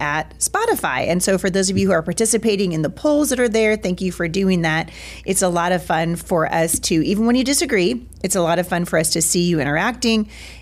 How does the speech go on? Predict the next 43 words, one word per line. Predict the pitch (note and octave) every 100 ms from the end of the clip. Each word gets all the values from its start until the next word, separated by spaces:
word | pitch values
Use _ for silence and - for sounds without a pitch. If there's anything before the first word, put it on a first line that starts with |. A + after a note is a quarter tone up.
| -
And, | F3+ E3 D#3+
uh, | D#3 D#3 D3+
we're | E3+ E3+
publishing | - F#3 F3+ F#3+ D#3+
those | D3+
comments | - E3+ D#3 D3+ D#3
for | - D3+ D3 C#3+
other | D#3 D#3 D#3
people | - E3 D3
to | C#3 D#3+
read. | F3+ E3 B2+
And | D#3+
so | F#3+
if | E3
you'd | G#3 G#3
like | G#3+ G#3+
to | G#3+
participate | G3+ F#3+ G#3+ G3+ G3+ G#3+ -
in | F#3
the | E3
polls, | - G3+ F#3 A#3 D4 - - - -
head | A3 F#3
on | F3
over | E3+ E3 D#3+
to | - D#3+
Spotify. | C#3+ - E3 D#3 E3 F3+ F#3+
You | E3+
can | E3+
leave | D3+ D3+
comments | F3+ D#3 D#3+ D#3+
there. | E3 F3+ F#3 - -
Also, | G#3+ C4+
we | A#3
really | G3+ G#3+ B3
love | A3+ G#3+ A3
for | A3
you | G#3
to | F#3+
leave | G3 F3+
reviews | E3+ D#3+ E3 A#3 D#4+ F4
for | -
the | D#3
show | D3 - D#3 D#3+